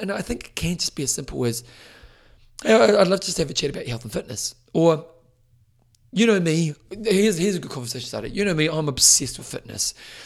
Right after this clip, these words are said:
and, uh, I love fitness, and I'm, and I'm really curious around just where health and fitness sits in your life. You know,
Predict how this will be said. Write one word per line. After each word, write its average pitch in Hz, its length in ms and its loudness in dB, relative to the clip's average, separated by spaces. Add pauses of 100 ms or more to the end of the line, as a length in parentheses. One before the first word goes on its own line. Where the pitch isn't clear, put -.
(160)
and, 147 360 6
uh, 139 220 6
I 180 120 6
love 151 280 6
fitness, - 460 -2 (340)
and 160 120 2
I'm, 220 140 0
and 226 180 4
I'm 208 100 4
really 247 220 2
curious 185 360 2
around 151 300 0
just 143 220 -6
where 151 180 -2
health 139 260 -6
and 160 80 -12
fitness - 260 -8
sits - 260 -6
in 135 80 -18
your 123 80 -12
life. 120 480 -10 (680)
You 147 100 -4
know, 165 260 -6